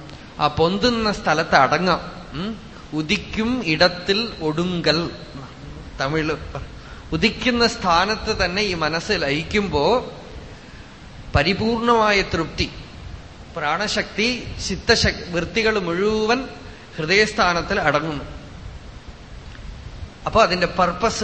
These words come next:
കഴിഞ്ഞു, പൂർണ്ണമായി എന്നാണ്. അപ്പോ എല്ലാ അലച്ചലും നിൽക്കാനാണ്. മനസ്സിന്റെ ഈ ചുറ്റലൊക്കെ തന്നെ സത്യത്തിനെ അന്വേഷിച്ചുകൊണ്ടാണ്. അറിഞ്ഞോ അറിയാതെയോ എല്ലാവരും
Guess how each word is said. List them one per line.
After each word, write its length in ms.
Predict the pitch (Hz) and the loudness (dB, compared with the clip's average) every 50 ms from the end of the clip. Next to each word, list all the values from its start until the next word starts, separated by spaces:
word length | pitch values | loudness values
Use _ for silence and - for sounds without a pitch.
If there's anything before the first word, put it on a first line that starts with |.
| - - | 0 4
കഴിഞ്ഞു, 260 | 160 156 165 165 147 - - - - | 4 4 4 2 0 -6 -6 -6 -4
പൂർണ്ണമായി 640 | 180 196 196 196 202 208 208 208 202 185 175 156 151 | -2 -2 -2 0 0 2 4 4 6 6 4 4 2
എന്നാണ്. 440 | 156 156 147 135 113 - - - - - - - - - - - - - - - | 0 -2 -4 -6 -8 -10 -12 -14 -16 -18 -16 -16 -16 -16 -16 -18 -18 -18 -18 -16
അപ്പോ 280 | - - 185 202 220 233 | -10 -4 -2 0 0 0
എല്ലാ 600 | 180 151 151 165 175 180 190 196 208 214 226 220 202 | 0 0 0 4 4 4 6 6 6 6 4 4 6
അലച്ചലും 680 | 180 170 165 175 175 - - 226 208 175 143 135 135 - - | 4 6 4 4 2 2 2 2 2 2 0 -2 -4 -6 -6
നിൽക്കാനാണ്. 760 | 143 143 139 - - 180 175 175 175 160 139 123 120 - - - - - - - - - - - - - - - - - - - - - - - - - - - - - - - - - - - | -6 -6 -4 0 4 4 4 4 4 2 0 -2 -4 -10 -12 -14 -16 -14 -14 -14 -12 -12 -14 -14 -14 -16 -16 -16 -16 -16 -16 -16 -16 -16 -16 -16 -16 -16 -16 -16 -16 -14 -14 -14 -14 -12 -8 -2
മനസ്സിന്റെ 460 | 147 156 175 190 180 226 214 208 202 | 0 0 0 0 0 0 2 2 4
ഈ 120 | 208 202 202 | 2 2 0
ചുറ്റലൊക്കെ 640 | 202 202 175 - - 214 208 208 190 - - 220 214 214 | 0 -2 -2 0 2 2 4 4 2 2 0 0 0 0
തന്നെ 220 | 196 180 196 226 233 | 0 0 0 -2 0
സത്യത്തിനെ 840 | - 196 165 160 - 202 208 208 208 208 202 202 202 208 214 220 - | 0 -2 -2 0 0 0 0 2 0 0 2 4 2 2 2 2 0
അന്വേഷിച്ചുകൊണ്ടാണ്. 1040 | 170 156 160 180 196 190 185 - 190 - 208 190 185 175 170 160 135 - - - 139 | 0 -2 0 2 0 0 0 0 -2 -2 0 0 0 2 4 2 2 2 0 0 2
അറിഞ്ഞോ 480 | 147 151 156 175 190 196 208 226 226 196 | 2 2 4 2 2 2 4 4 6 6
അറിയാതെയോ 600 | 165 170 175 185 185 190 180 190 196 208 214 202 | 4 4 4 4 4 4 4 2 2 0 0 0
എല്ലാവരും 880 | 151 147 151 165 175 175 180 180 185 185 190 196 202 202 233 254 269 | 0 2 4 4 6 6 6 6 6 6 6 4 4 4 4 2 0